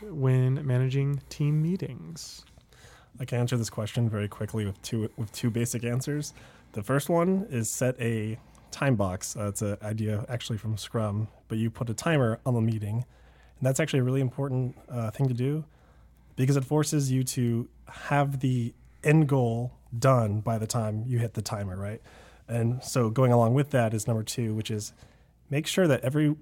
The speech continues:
Speaker 2: single person in that room knows what the purpose of that meeting is, because if they don't, then you're not going, one, you're gonna probably go past the time box, and two, you're just not going to get anywhere. You're not gonna make forward progress, and you're gonna end up wasting a lot of people's time.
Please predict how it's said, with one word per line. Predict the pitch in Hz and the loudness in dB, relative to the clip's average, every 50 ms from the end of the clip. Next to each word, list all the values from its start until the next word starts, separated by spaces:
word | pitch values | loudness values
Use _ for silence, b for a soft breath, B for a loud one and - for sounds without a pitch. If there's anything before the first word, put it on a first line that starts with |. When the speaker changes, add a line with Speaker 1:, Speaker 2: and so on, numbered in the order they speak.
| - - | -8 -18
Speaker 2:
single | - - - 156 135 120 | -8 0 2 2 2 4
person | - 120 117 - - 135 | 2 0 0 2 2 2
in | 131 | 2
that | 120 107 101 | 2 0 0
room | 113 113 117 123 127 120 | 0 0 2 4 4 4
knows | 113 113 113 120 113 | 4 4 2 2 0
what | 117 113 - | -2 -4 -6
the | 104 | -6
purpose | - - - 120 131 117 - | -10 -10 -6 -4 -4 -4 -4
of | 117 107 | -4 -4
that | 107 98 85 | -4 -4 -4
meeting | 90 101 113 123 135 | -4 -4 -2 0 0
is, | 151 165 165 165 - | 0 0 -2 -4 -6
because | - - 117 113 | -8 -6 -6 -6
if | 107 | -4
they | - 113 | -4 -6
don't, | 107 101 113 110 117 135 156 - - _ _ - - | -4 -2 -2 0 2 0 0 -2 -6 _ _ -16 -8
then | - 120 123 120 123 123 | -2 0 2 4 4 4
you're | 120 117 117 113 | 4 4 2 2
not | 110 117 117 110 110 - - | 0 0 0 0 -2 -4 -4
going, | - 120 113 120 - | -2 -2 -2 -2 0
one, | 113 147 156 151 143 | 2 4 6 6 6
you're | 131 127 | 6 4
gonna | 131 120 107 101 - _ - | 4 2 0 -2 -4 _ -8
probably | - - 160 156 135 120 | -4 -2 0 0 0 0
go | 113 120 113 | 0 0 -2
past | - - - - 123 120 - | -2 -6 -6 -4 -4 -4 -4
the | - 104 | -6 -6
time | - 110 101 101 101 | -4 -4 -2 -2 -2
box, | 98 95 95 110 - - - - b b b b b b b b b b | -2 -4 -6 -8 -10 -14 -16 -16 b b b b b b b b b b
and | 127 127 120 | 0 0 0
two, | - - 135 | 2 2 4
you're | 131 123 113 113 | 4 4 4 2
just | 113 104 - | 2 0 2
not | 117 113 110 101 - | 2 2 2 0 -2
going | - 110 101 104 101 | -2 -2 -2 -2 -2
to | - - 110 101 - _ - - | -4 -6 -10 -12 -12 _ -14 -6
get | - 113 117 | -6 -4 -2
anywhere. | 120 117 110 101 98 87 87 | -2 -2 -2 -2 -2 -4 -4
You're | 95 104 127 | -2 0 2
not | 127 107 - | 2 2 2
gonna | 127 120 | 0 0
make | 113 107 101 | 0 -2 -4
forward | - 117 101 98 - | -6 -8 -8 -8 -6
progress, | - 117 104 98 90 80 82 - | -4 -4 -4 -4 -6 -10 -8 -2
and | 143 165 | 2 2
you're | 180 | 4
gonna | 175 180 185 | 4 4 6
end | 160 165 | 6 4
up | 156 127 | 4 4
wasting | 135 139 - - 139 | 2 0 2 0 0
a | 135 | 2
lot | 131 135 143 135 | 2 2 2 0
of | 127 | 0
people's | - 123 107 98 - | -2 -4 -6 -6 -8
time. | - 113 104 - - | -8 -8 -8 -10 -14